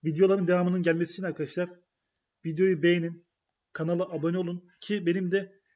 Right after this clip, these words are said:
hevesim olsun video atmak için. Yoksa eski sistem gibi olur. Yani ben he-, hevesim olmazsa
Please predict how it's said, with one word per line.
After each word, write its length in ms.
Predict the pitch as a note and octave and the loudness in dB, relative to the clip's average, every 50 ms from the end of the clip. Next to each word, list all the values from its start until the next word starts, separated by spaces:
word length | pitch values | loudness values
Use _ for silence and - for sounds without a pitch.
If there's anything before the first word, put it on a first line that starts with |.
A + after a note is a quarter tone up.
| _ _ | _ _
hevesim 580 | - D#3 D#3+ E3 E3 - G3 F#3+ F3+ F3+ _ _ _ _ _ _ _ | -4 -2 -2 -2 -2 -4 -8 -10 -10 -12 _ _ _ _ _ _ _
olsun 560 | - E3+ D#3 D3 D3 - F#3 F#3 F#3 F#3 _ _ _ - | -10 -10 -10 -10 -10 -10 -10 -10 -10 -12 _ _ _ -12
video 240 | D3+ D#3+ D3 D3+ D3 | -10 -6 -4 -4 -6
atmak 260 | C#3 - D3+ C#3 - | -6 -8 -14 -16 -16
için. 300 | - - - F#3+ F#3+ _ _ _ _ _ _ _ _ _ _ _ _ _ _ _ _ _ _ _ _ _ _ _ _ _ _ _ _ _ _ _ _ _ _ _ _ _ _ _ _ _ _ _ _ _ _ _ _ _ _ _ _ | -16 -14 -14 -14 -14 _ _ _ _ _ _ _ _ _ _ _ _ _ _ _ _ _ _ _ _ _ _ _ _ _ _ _ _ _ _ _ _ _ _ _ _ _ _ _ _ _ _ _ _ _ _ _ _ _ _ _ _
Yoksa 840 | G#3+ F3 E3 E3 F#3 F3+ D#3+ C#3+ - - - F#3 F3+ F3+ F3+ F3+ - _ _ _ _ _ _ _ _ _ _ _ _ _ _ - | -20 -16 -10 -8 -6 -6 -6 -8 -8 -4 -2 0 0 0 0 -4 -8 _ _ _ _ _ _ _ _ _ _ _ _ _ _ -8
eski 340 | F#3+ E3 - - - - F3 | -8 -8 -8 -10 -10 -12 -12
sistem 400 | - - - _ _ - D#3+ D#3 D#3 | -12 -14 -20 _ _ -12 -10 -10 -12
gibi 160 | D#3 D3 C#3+ | -14 -20 -18
olur. 180 | C#3+ C#3 C#3 C#3 | -18 -16 -14 -14
Yani 280 | C#3+ D3 D3 D3+ B2 - - _ _ _ _ _ - | -14 -12 -14 -16 -18 -20 -20 _ _ _ _ _ -4
ben 180 | D#3 E3 E3+ | -2 -2 -2
he-, 240 | E3+ D#3+ E3+ F3 E3+ | -2 -2 -4 -4 -2
hevesim 400 | C#3+ D#3 D#3+ F3 E3 - - E3 | -2 -2 0 0 0 0 -2 -2
olmazsa 580 | E3 E3+ E3+ F3 E3+ - - - F#3 F#3 F3+ | -2 0 0 -2 -2 -4 -4 -4 -4 -6 -6